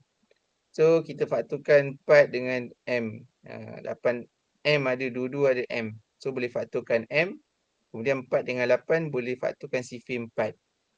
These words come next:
Okey, ha. So, jadi M dah tak ada, M dah tak ada. So, lapan bahagi empat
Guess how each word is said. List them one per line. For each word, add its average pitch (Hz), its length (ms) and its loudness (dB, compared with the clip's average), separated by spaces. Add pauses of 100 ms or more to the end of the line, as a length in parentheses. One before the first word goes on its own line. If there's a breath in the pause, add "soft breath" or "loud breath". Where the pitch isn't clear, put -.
(380)
Okey, 147 480 -6
ha. - 320 -18 (120)
So, 127 160 -6
jadi 123 440 -4 (240)
M 139 280 0
dah 123 120 6
tak 117 240 -4
ada, 151 320 -4 (120)
M 127 200 -4
dah 120 120 2
tak 117 280 -6
ada. 139 240 -8 (520)
So, - 160 -8
lapan 117 400 0
bahagi 120 240 -2
empat 131 400 0